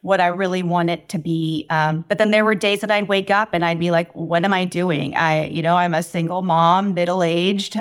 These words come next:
I just left a, a very stable job. We were in the middle of a ma-, massive pandemic. Um, you know, I'm self-funding myself and then, you know, working off the savings." And so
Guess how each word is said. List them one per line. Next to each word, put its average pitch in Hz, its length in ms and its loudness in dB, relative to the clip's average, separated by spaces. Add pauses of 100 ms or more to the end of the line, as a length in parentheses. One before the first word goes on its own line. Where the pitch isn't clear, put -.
I 175 160 0
just 214 320 -4
left 208 360 0
a, 208 140 2 (100)
a 214 40 2
very 220 340 4
stable 214 480 0
job. 190 640 2
We 202 100 0
were - 80 2
in 202 140 2
the 202 60 -2
middle 196 240 2
of 208 80 2
a 208 60 4
ma-, 180 280 -2
massive 185 400 -2
pandemic. 185 760 0 (600)
Um, 175 500 0
you 208 80 0
know, 196 100 4
I'm 175 200 0
self-funding 190 760 0
myself 202 680 0
and 165 160 0
then, 170 380 -2
you 170 140 -6
know, 156 360 -6 (300)
working 190 400 -6
off 185 160 2
the 196 80 -6
savings." 190 640 -2
And 170 120 0
so 170 480 2